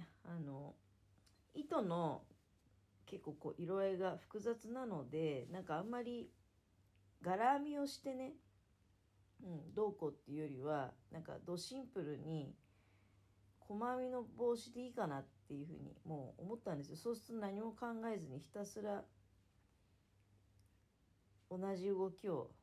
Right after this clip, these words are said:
すればいいわけだし、もう延々とぐるぐるぐるぐるね、細編みをしてるわけよ。こう、筒状になってるからさ、まあ、自分の頭の中で思ってるのは、別に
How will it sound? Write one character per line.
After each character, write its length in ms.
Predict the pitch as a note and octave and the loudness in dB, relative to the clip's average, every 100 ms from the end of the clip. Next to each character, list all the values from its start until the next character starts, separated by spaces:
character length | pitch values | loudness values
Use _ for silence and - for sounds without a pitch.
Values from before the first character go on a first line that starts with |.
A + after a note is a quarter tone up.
| - - - - _ | -20 -20 -20 -20 _
す 200 | - - | -12 -2
れ 140 | F3 E3 | 2 2
ば 100 | D3 | 2
い 80 | D3+ | 2
い 40 | |
わ 100 | C#3 | 0
け 140 | C3+ A#2+ | -2 -6
だ 120 | C3 | -6
し、 160 | - | -6
も 100 | D#3 | -6
う 40 | - | 0
延 300 | C4 C#4+ C#4+ | 4 4 4
々 160 | C#4 B3+ | 4 4
と 120 | C4 | 0
ぐ 140 | A#3 C#4 | 2 0
る 100 | F#3+ | 2
ぐ 100 | E3+ | 2
る 120 | D#3 | 4
ぐ 140 | G3 | 4
る 80 | F#3 | 4
ぐ 80 | D3+ | 2
る 60 | F#2+ | -2
ね、 220 | D#2+ - - - - - - - - _ - _ _ - | -6 -10 -14 -20 -20 -20 -20 -20 -20 _ -20 _ _ -12
細 240 | - G#3+ A#3 | -2 6 8
編 120 | A#3 | 8
み 140 | A3+ A#3 | 4 4
を 260 | E3 - - - _ - | 4 2 -8 -20 _ -12
し 140 | - | 2
て 140 | A3+ | 6
る 80 | G#3 | 8
わ 120 | G#3 | 8
け 140 | G3+ D3 | 4 0
よ。 140 | - - - | -2 -6 -8
こ 340 | D3+ - - | -6 -6 -8
う、 560 | _ - _ _ - - | _ -20 _ _ -20 -16
筒 280 | - C#4+ | -4 0
状 240 | A#3+ C#4 C4 | 6 8 8
に 120 | B3+ | 6
な 120 | B3 | 2
っ 20 | |
て 200 | A#3+ - | 0 0
る 100 | C#3+ | -2
か 120 | C3+ A#2+ | 0 -6
ら 100 | C3 | -6
さ、 320 | - C3+ B2+ - - - - - - - | -2 -2 -4 -12 -20 -20 -20 -20 -18 -8
ま 60 | |
あ、 40 | G3 | -6
自 160 | E3+ | -2
分 180 | F#3+ A#3+ | -2 0
の 60 | B3+ | 0
頭 260 | B3+ B3 | 2 0
の 80 | B3+ | 2
中 80 | G#3 | 2
で 60 | F3 | 2
思 180 | F3+ | 0
っ 40 | G3+ | -2
て 180 | - E3 | -2 -2
る 80 | |
の 200 | D#3 C#3 | -2 0
は、 220 | E3 E3+ D3+ | 4 6 4
別 280 | E3+ - | 0 -2
に 120 | F#3 | -8